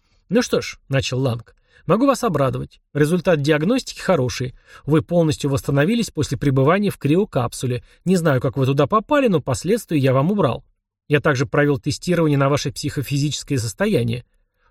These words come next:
Ваши показатели очень неплохие, думаю, что в нашем легионе вы сможете занять командные должности. Ну а сейчас за вами зайдёт сержант Керк и проводит вас к нашему С Бшнику, где вы сможете всё разъяснить". "Твою мать!"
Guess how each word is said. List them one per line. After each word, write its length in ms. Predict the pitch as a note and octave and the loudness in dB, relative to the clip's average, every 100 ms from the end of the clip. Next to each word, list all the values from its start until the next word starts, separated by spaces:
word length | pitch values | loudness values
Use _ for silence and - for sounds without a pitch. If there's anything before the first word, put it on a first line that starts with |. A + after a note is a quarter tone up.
| - | -2
Ваши 300 | C#3 D3+ D3 | 0 0 -2
показатели 580 | D#3+ D3 D3 G3+ E3 - | 0 0 0 0 -4 -2
очень 400 | F3 C3+ - B2+ | 2 2 0 -4
неплохие, 560 | A#2+ C#3 D#3+ - B3+ | -2 0 0 0 0
думаю, 240 | D#3+ E3 C#3+ | 2 2 0
что 160 | - | 0
в 80 | B2+ | 0
нашем 320 | D3+ C#3+ D3 | 2 2 0
легионе 500 | C#3 C3+ G3+ B3+ A#3+ - - - | 0 0 2 2 0 -4 -12 0
вы 140 | G#3 | 0
сможете 360 | - C4 - F#3 | 2 -2 0 0
занять 340 | C#3+ D3 - | 2 0 0
командные 500 | D3+ C3+ B2+ B2+ F#3+ | 0 2 2 2 2
должности. 600 | F#3 A2 G2 G#2+ - C3 _ _ _ _ - | 2 0 0 -4 -6 -16 _ _ _ _ -4
Ну 100 | D#3 | -2
а 40 | |
сейчас 360 | F3 C4 D4 C4 | -2 -2 0 0
за 100 | F#3 | 0
вами 200 | E3+ D#3 | 2 2
зайдёт 320 | C#3+ C#3+ D3+ | 0 0 0
сержант 420 | - C3+ F3 B3+ | -2 -4 -2 -2
Керк 340 | - E3 D3+ D#3 | -2 0 0 -2
и 40 | |
проводит 420 | - D#3+ B3+ B3+ | 0 2 2 -2
вас 160 | G#3+ F#3 | -2 -4
к 80 | C#3 | -2
нашему 400 | D3 F#3+ A#3 A#3 | -2 -2 0 0
С 60 | |
Бшнику, 580 | C#3+ C3+ C3 C3+ B2 B2+ - _ | 0 0 -2 -4 -6 -6 -8 _
где 160 | C#3 C#3 | 0 0
вы 100 | C3 | 0
сможете 420 | C3 F#3+ A3+ C3+ | 0 0 0 -4
всё 240 | - E3 | -2 0
разъяснить". 600 | E3 D3 G3+ - B2 - _ _ _ _ _ _ _ _ _ _ _ _ | 0 -2 -6 -6 -12 -14 _ _ _ _ _ _ _ _ _ _ _ _
"Твою 360 | C#3 G3 D4 D4+ | 0 2 2 2
мать!" 460 | D4 C4 C3 - | 2 0 -2 -12